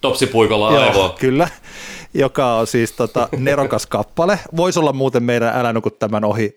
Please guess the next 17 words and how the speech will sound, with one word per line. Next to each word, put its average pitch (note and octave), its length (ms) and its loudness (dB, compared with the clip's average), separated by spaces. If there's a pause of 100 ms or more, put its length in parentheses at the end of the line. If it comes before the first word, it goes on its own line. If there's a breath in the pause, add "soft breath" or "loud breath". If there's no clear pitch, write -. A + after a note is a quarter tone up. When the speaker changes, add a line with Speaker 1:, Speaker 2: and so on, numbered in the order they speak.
(160)
Speaker 2:
biisi. A#2+ 320 0
Ei D3+ 120 2
ole C#3+ 60 4
jostain B2+ 360 0
syystä A2 320 -2
ollut, G2+ 260 2
mutta G#2+ 180 -6
moni B2 440 0
Litkun B2 360 -2
biisi A2 260 0
on A2 80 -2
aikaisemmin G2+ 580 -2
ollut. A1 260 -6
Et - 140 -8
tota, - 300 -8 (100)
et - 200 -12 (200)
upea, C3+ 360 0